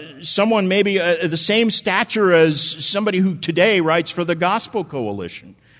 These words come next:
Exactly like that. And meanwhile, the tax collectors, they were the lowlifes and the criminals,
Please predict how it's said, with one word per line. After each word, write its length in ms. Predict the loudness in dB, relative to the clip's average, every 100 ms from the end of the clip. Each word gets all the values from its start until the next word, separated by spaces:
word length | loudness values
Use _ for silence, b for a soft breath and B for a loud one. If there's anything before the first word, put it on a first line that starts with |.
| b
Exactly 600 | -4 0 0 0 2 0
like 300 | 2 -2 -4
that. 320 | -10 -14 -14 _ B B
And 240 | -2 2 6
meanwhile, 440 | 6 6 2 2
the 80 | 0
tax 500 | -2 -2 -2 -2 -4
collectors, 560 | 0 0 0 -2 -2
they 140 | 0 0
were 100 | 2
the 120 | 0
lowlifes 920 | 0 4 6 6 4 -2 -4 -8 -6
and 160 | -4 -4
the 80 | -6
criminals, 600 | 0 2 2 0 -4